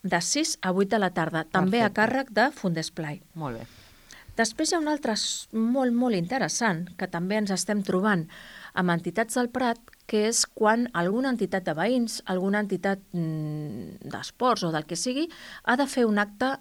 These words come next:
Speaker 1: a la ciutat.
Speaker 2: Mhm.
Speaker 1: Per tant, s'ha de demanar permís, s'ha de fer la sol·licitud a via pública.
Speaker 2: Clar.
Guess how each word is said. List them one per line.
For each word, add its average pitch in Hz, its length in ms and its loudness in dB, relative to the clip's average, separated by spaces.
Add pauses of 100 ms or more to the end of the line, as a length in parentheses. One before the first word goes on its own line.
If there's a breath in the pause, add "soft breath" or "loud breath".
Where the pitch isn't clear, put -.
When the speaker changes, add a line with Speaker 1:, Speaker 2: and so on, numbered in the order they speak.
(120)
Speaker 1:
a 160 420 4
la 160 140 2
ciutat. 165 500 -2 (460)
Speaker 2:
Mhm. 233 320 -8
Speaker 1:
Per 208 140 4
tant, 175 200 0
s'ha 208 160 4
de 185 80 6
demanar 160 300 2
permís, 202 640 2
s'ha - 240 -2
de 160 80 2
fer 170 180 -2
la 175 80 0
sol·licitud 202 800 -2 (280 loud breath)
a 165 120 -2
via 175 180 2
pública. 254 420 -2
Speaker 2:
Clar. 160 180 4